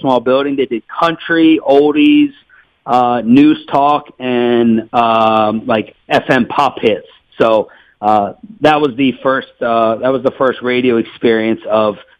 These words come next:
uh, interning at that radio station in high school.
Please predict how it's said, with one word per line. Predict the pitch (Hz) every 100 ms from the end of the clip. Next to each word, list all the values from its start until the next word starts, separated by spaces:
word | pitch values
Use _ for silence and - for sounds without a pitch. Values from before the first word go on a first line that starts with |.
| _ -
uh, | 104 101 87
interning | 135 131 135 127
at | 120
that | 123 107
radio | 113 113 110
station | - 110 104 113
in | 101
high | 101 101 98
school. | - - 90 85